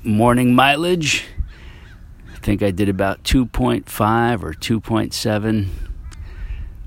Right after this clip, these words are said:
walk, run, jog. A nice, fairly cool but pleasant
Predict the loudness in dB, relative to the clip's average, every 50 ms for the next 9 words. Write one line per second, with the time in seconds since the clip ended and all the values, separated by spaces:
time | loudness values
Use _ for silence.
0 | -16 -16 -12 -6 0 2 4 4 4 2 2 2 2 2 2 2 2 2 2 4
1 | 4 4 4 2 0 -4 -6 -4 -2 0 2 2 0 0 -4 -10 -18 -20 -20 -20
2 | -20 -20 -20 -20 -20 -20 -20 -20 -18 -18 -16 -14 -14 -12 -6 -4 -2 0 2 2
3 | 4 4 2 2 0 -2 -4 -8 -10 -12 -12 -14 -16 -16 -18 -20 -20 -20 -18 -16
4 | -4 0 0 2 2 2 2 2 2 2 2 4 4 4 4 4 2 -2 -6 -8
5 | -10 -12 -14 -16 -18 -18 -18 -20 -20 -20 -20 -20 -20 -20 -20 -18 -18 -18 -16 -12
6 | -6 2 4 6 6 6 6 4 0 -4 -6 -2 4 4 6 6 4 2 0 0
7 | -2